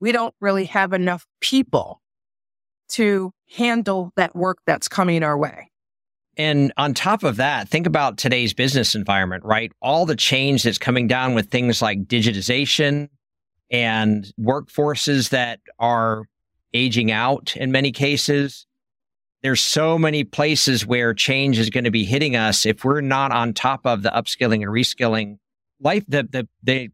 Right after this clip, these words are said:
Speaker 2: the business environment's gonna pass us by,
Speaker 1: Yeah.
Speaker 2: and companies are gonna find themselves left out. And I particularly like, Renee, that you were talking about the idea of succession planning. How many companies forget about that altogether, and then they find themselves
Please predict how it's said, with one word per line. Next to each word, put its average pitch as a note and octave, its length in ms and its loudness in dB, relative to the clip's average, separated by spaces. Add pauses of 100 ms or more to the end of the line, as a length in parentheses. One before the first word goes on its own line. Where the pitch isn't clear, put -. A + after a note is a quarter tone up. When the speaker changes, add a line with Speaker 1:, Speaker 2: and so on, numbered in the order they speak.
(100)
Speaker 2:
the A2+ 160 -10
business F#3+ 380 0
environment's C3 400 0
gonna B2 160 2
pass A2+ 320 0
us G2+ 80 -2
by, D3+ 420 -2 (100)
Speaker 1:
Yeah. E3 80 -20 (600)
Speaker 2:
and A#2 160 0
companies C3 360 -2
are B2 60 2
gonna A#2+ 140 -2
find A#2+ 280 -2
themselves A2+ 460 0
left A2 240 -4
out. A#2+ 300 -6 (260)
And C#3+ 200 -2
I C3+ 120 -4
particularly G3 540 -2
like, D3+ 260 -2
Renee, C#3+ 260 0
that B2+ 120 0
you B2+ 100 0
were B2+ 60 0
talking D3 380 -2
about B2+ 360 -2 (380)
the C3 100 0
idea C3 500 0 (100)
of A#2+ 440 0
succession C3+ 640 0
planning. G#2+ 480 0 (540)
How F3 240 -2
many D#3+ 200 2
companies C3+ 640 0 (200)
forget C#3 340 0
about A2 300 0
that E3 200 2
altogether, C3 640 0
and B2 120 -2
then B2 100 0
they B2 120 2
find C3+ 300 0
themselves B2 760 0